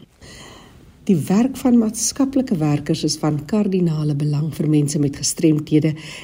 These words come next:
en onlosmaaklik deel van die sukses van die werk is die opleiding en die bemagtiging. Net die volgende brokkie inligting:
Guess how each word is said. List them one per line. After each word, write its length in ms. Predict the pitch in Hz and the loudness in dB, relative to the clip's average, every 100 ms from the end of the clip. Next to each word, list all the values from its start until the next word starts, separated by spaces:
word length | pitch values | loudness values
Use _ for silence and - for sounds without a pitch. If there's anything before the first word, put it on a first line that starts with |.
| - | 0
en 300 | 185 175 165 | 4 4 2
onlosmaaklik 1300 | 175 269 262 247 233 - 165 143 165 208 - 208 - | 4 6 6 4 2 2 0 2 -2 -2 -2 -4 0
deel 220 | 170 165 | 4 4
van 180 | 165 160 | 2 0
die 100 | 135 | -2
sukses 520 | - - - 247 254 | -2 -6 2 2 2
van 120 | - 240 | 2 2
die 100 | 214 | 4
werk 320 | 202 202 202 | 2 0 -2
is 120 | 214 | 0
die 140 | 220 - | 0 2
opleiding 560 | 262 262 220 175 143 - | 0 2 2 4 2 -2
en 60 | 131 | -2
die 100 | 139 | 0
bemagtiging. 760 | 139 135 - - - - 113 - - _ _ _ _ _ _ | 0 -2 -8 -8 -10 -6 -8 -8 -20 _ _ _ _ _ _
Net 180 | 160 156 | 0 0
die 100 | 160 | -6
volgende 500 | - 214 220 226 180 | 4 4 6 4 4
brokkie 380 | 147 147 - 147 | 2 0 0 2
inligting: 680 | 226 254 269 - 254 254 | 4 4 2 2 0 0